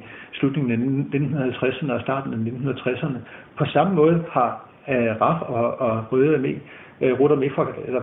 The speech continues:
har raf og de Røde Brigader selvfølgelig også begået overgreb, øh, i Tyskland og i, i Italien. Jeg vil ikke sætte de her organisationer på, på,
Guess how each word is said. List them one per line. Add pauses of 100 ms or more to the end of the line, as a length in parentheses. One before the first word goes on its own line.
har
raf
og
de
Røde
Brigader
selvfølgelig
også
begået
overgreb, (520)
øh, (100)
i
Tyskland
og
i,
i
Italien. (760)
Jeg
vil
ikke
sætte
de
her
organisationer
på,
på,